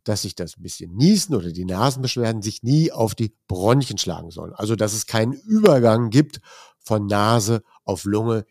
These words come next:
hinsichtlich dieser allergischen Reaktionen.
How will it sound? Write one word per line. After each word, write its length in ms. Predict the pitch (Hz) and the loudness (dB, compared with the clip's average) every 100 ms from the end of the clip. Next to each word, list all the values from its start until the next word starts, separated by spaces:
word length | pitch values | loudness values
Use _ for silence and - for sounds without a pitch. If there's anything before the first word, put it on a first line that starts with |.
| _ | _
hinsichtlich 920 | - 110 113 98 98 - 90 92 - _ _ _ _ _ | -6 -4 -4 -4 -6 -8 -10 -10 -12 _ _ _ _ _
dieser 380 | 95 92 92 - | -6 -2 -2 -4
allergischen 520 | 90 90 92 92 - | -4 -2 -4 -4 -6
Reaktionen. 760 | 85 90 82 - 101 82 - - | -4 -6 -6 -4 -2 -2 -6 -18